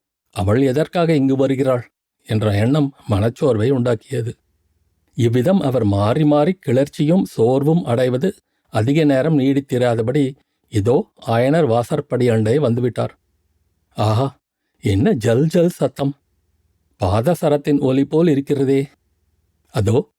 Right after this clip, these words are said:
ஆயனருக்கு பின்னால் வரும் பெண், சந்தேகம் என்ன, சிவகாமியேதான்.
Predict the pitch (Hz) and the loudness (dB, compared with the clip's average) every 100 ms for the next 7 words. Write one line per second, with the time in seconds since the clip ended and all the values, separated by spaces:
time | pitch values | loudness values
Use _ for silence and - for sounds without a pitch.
0 | - 101 95 127 143 147 143 147 139 160 | -8 -2 0 0 0 -2 -4 0 2 2
1 | 143 135 135 143 143 156 _ _ _ - | 2 0 -2 -2 -2 -4 _ _ _ -6
2 | 92 127 143 135 135 135 113 _ _ _ | -2 0 2 0 0 -2 -4 _ _ _
3 | _ - 110 120 127 113 135 143 131 | _ -4 0 0 0 2 2 2 -2